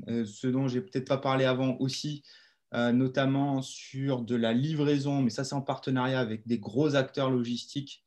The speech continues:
euh, notamment, euh, Glovo et Jumia, pour la livraison d'attestations.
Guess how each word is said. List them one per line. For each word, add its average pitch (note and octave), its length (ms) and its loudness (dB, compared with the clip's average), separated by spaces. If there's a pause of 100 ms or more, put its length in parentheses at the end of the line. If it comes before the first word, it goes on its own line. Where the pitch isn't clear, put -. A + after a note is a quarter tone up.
(480)
euh, G#2+ 600 -2 (580)
notamment, B2 880 4
euh, G#2 180 0
Glovo C3 560 2
et A#2+ 60 6
Jumia, B2 500 6 (320)
pour B2 140 4
la B2+ 80 6
livraison D3 560 2
d'attestations. C3 880 2